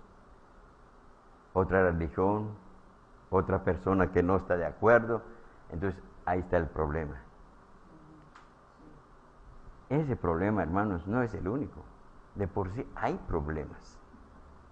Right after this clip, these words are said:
Yo no engaño a la gente. Hay muchos que dicen, Si usted llega a creer al Señor Jesucristo,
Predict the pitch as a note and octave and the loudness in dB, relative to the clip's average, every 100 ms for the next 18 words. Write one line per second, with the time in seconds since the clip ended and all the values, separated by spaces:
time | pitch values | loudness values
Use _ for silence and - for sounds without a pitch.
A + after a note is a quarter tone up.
0 | - - G#2+ F3+ G3+ D#3+ C3+ A2+ B2 A2+ | -20 0 6 8 8 8 8 10 8 6
1 | F#2 F2 E2 F#2 E2 C#2+ F2 C3 E3+ D#3 | 4 2 0 -2 -2 -2 2 6 6 6
2 | E3+ C#3 G#2 A2 A2+ C#3 C3 - - - | 4 2 0 2 2 2 2 0 -8 -18
3 | - - - - D3 C3+ - G3 G#3 C3 | -20 -20 -10 2 6 6 10 12 12 12
4 | D#3 C#3 A#2+ - G#2 G#2+ C3 C#3 - G2 | 12 12 10 8 6 8 8 8 6 6
5 | - F#2 G#2 A2 F#2+ F2+ - C#2+ A2+ G2+ | 4 2 4 4 2 -4 -4 0 0 2
6 | - A#2 | 2 0